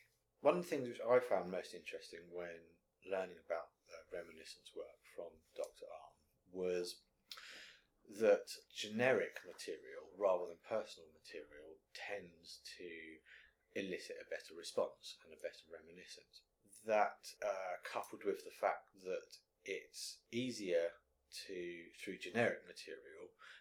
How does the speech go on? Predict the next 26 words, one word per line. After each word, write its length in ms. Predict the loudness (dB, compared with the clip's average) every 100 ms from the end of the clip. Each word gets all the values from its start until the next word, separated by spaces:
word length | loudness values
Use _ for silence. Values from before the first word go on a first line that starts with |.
| -14 -4
to 240 | 0 0 -2 -12 _ _ _ -20 -20 _ _ -6
display, 560 | -4 6 8 8 6 0
say, 340 | 4 4 4
a 80 | 0
thousand 400 | 4 6 6 0
photographs, 800 | -4 -4 -4 -6 -2 -2 -4 -10
and 160 | -8 -4
within 320 | 2 2 0
that, 240 | -8 -12 -12 -20 -14 6
definitely 380 | 6 6 -4 -10
find 520 | -2 0 0 -6 -14 -20 -12
ten 280 | -2 -2 -2
or 140 | -6
twenty 380 | -8 -8 -10 -8
or 160 | -8 -6
a 100 | -6
hundred 280 | -8 -14 -14
things 560 | -10 -10 -10 -18 -20 -10
which 240 | -10 -10 -10
are 100 | -4
going 220 | -4 -4
to 100 | -12
trigger 380 | -6 -4 -4 -6
a 100 | -10
memory 380 | -14 -18 -20
in 60 | -20